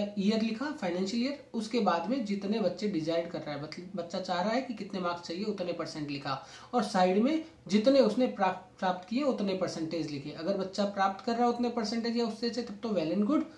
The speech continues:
उसे प्रोत्साहित किया, और अगर नहीं कर रहा है, तो उसे और motivate किया, ताकि वो अपने भविष्य के लिए और सजग होकर मेहनत करे।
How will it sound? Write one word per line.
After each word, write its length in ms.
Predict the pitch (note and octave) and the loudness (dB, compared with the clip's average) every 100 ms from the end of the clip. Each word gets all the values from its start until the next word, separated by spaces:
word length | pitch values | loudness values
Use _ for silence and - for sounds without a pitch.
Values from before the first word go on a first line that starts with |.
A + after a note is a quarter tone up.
| - - | -20 -14
उसे 180 | F3+ F3 | -8 -6
प्रोत्साहित 520 | - E3+ - A#3+ B3+ | -4 -4 -2 2 2
किया, 240 | - B3+ A#3+ - - - | 2 -2 -2 -6 -12 -2
और 80 | F3 | 2
अगर 180 | E3 | 2
नहीं 300 | D3 C#3+ G#3+ | 2 2 4
कर 120 | C4 B3 | 6 6
रहा 140 | D4 | 4
है, 180 | C#4 - | 0 0
तो 60 | G#3+ | 2
उसे 200 | G3+ A3+ | 4 2
और 380 | G3+ F#3+ G3+ | 4 8 8
motivate 560 | E3 D3+ E3 D#3 D#3 - | 6 2 2 2 2 -2
किया, 300 | D3+ D3+ C#3+ - - | -4 -4 -4 -14 -6
ताकि 240 | F3 - F3+ | -4 -2 2
वो 120 | F#3 | 2
अपने 220 | - F#3 | 2 0
भविष्य 440 | D3+ D#3+ F3 - | -2 -2 -2 -2
के 140 | D#3+ G3 | -2 0
लिए 140 | A#3+ | 0
और 280 | - G#3 G#3+ | 2 6 6
सजग 240 | G3 F3+ | 4 0
होकर 280 | F#3 F3+ C4+ | 0 0 0
मेहनत 380 | B3 D3+ D3+ D#3 | 2 2 -2 -4
करे। 300 | D3+ C#3 | -8 -8